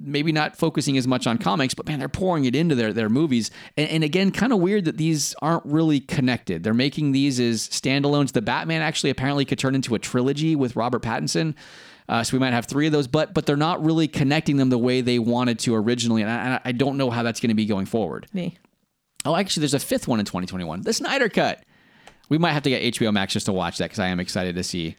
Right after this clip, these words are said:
Speaker 2: I don't think you can get H B O Max over here. Um, I found out something interesting. I didn't realize this.
Speaker 1: Okay.
Speaker 2: Right, so Three Men and a Little Lady
Speaker 1: Yes.
Speaker 2: was one of my favourite movies when I was a kid.
Speaker 1: Yes.
Speaker 2: Three Men and a Baby,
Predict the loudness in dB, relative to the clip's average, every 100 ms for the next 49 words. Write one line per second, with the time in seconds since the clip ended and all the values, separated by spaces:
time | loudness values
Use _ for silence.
0 | _ -12 -10 -8 -8 -8 -12 -14 -16 -16
1 | -16 -16 -16 -16 -14 -12 -14 -18 -20 -20
2 | _ -2 0 -2 -6 _ _ -6 -2 -2
3 | -4 -4 -4 -4 -8 -4 -6 -6 -6 -6
4 | -6 -4 -4 -4 -2 -2 -4 -6 -8 -10
5 | -12 -20 _ _ -8 -4 -4 -4 _ _
6 | -10 -6 -6 -8 -8 -4 -4 -6 -10 _
7 | _ -6 -4 -2 -2 -2 -2 -2 -2 -2
8 | -4 -2 -2 -4 -4 -4 -4 -6 _ 0
9 | 2 2 0 -2 -2 0 0 -2 -2 -2
10 | -2 -2 -2 -2 -4 -4 -4 -4 -8 -8
11 | -8 -8 -4 -2 0 -2 -6 -6 -4 -4
12 | -2 -4 -2 -2 -2 -6